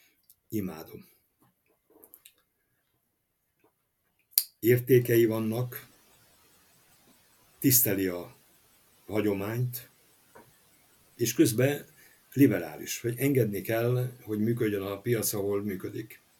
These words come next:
És az nem azt jelenti, hogy nem avatkozunk bele,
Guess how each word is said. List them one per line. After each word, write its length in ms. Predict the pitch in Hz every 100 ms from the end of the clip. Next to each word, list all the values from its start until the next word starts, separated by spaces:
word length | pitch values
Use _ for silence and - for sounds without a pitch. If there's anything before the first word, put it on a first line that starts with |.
| _ _ _ _ _ _ _ _ _ -
És 160 | -
az 100 | 113
nem 140 | 131 175
azt 160 | 127
jelenti, 280 | 127 113 120
hogy 100 | 117
nem 260 | 120 131 139
avatkozunk 720 | 120 117 113 117 104 104 101
bele, 360 | 95 82 -